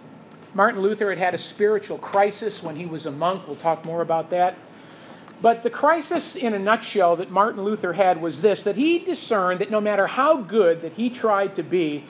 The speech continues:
and let me tell you, Martin Luther went to the nth degree to be as pious on this earth as any man could be. We'll get into this, but this was not a guy who just, uh, made sure he was in church every day on Sunday. This guy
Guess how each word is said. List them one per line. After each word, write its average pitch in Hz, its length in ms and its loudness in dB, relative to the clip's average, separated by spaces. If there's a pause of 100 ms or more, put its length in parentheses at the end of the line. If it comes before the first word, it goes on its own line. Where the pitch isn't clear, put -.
(220)
and 190 120 -2
let 240 80 2
me 294 80 2
tell 240 180 4
you, 165 140 0
Martin 214 400 2
Luther 190 480 0
went 175 280 0
to 190 140 -6
the 175 240 -6
nth 254 500 -2
degree 175 540 -2 (800)
to 180 300 -4
be 185 220 -2
as 156 140 -4
pious 220 540 0
on 165 180 -6
this 208 260 2
earth 170 300 -2
as 156 140 -4
any 190 180 -2
man 170 260 -2
could 156 200 -6
be. 156 180 0
We'll 135 140 -4
get 165 180 2
into 185 220 -2
this, 190 260 -2
but 156 240 0 (240)
this 254 220 4
was 285 120 -4
not 214 220 2
a 185 60 -2
guy 170 320 0
who 160 180 -6
just, 170 480 -2 (560)
uh, 156 180 -2
made 185 240 -2
sure 180 280 -2
he 175 160 -6
was 165 180 -6
in 160 80 -10
church 190 340 -2
every 175 200 -2
day 165 180 0
on 160 140 -6
Sunday. 170 380 -4
This 233 220 2
guy 165 460 2